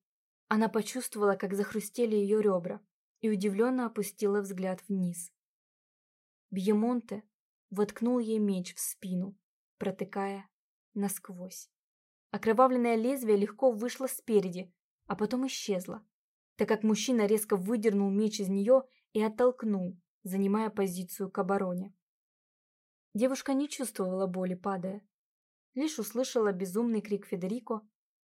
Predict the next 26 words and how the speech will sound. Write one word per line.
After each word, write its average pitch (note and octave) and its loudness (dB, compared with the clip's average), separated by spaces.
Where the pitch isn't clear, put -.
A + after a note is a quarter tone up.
а G3 -6
потом D4+ -4
всё A#3 -4
завертелось G#3 -4
и A3+ -4
исчезло. G3+ -8
Она B3+ 0
очнулась A#3 -4
на A3 -2
песке, G3+ -10
но G#3+ 4
это A#3+ 6
был B3 4
не C4+ 0
остров - -4
Атенарий. G3 -4
Это A3 4
был A#3+ 0
другой A#3+ 4
остров, G3 -2
который G#3 0
она G3+ 2
когда-то A3 0
называла G3+ 0
своим G#3 -2
домом. F#3+ -2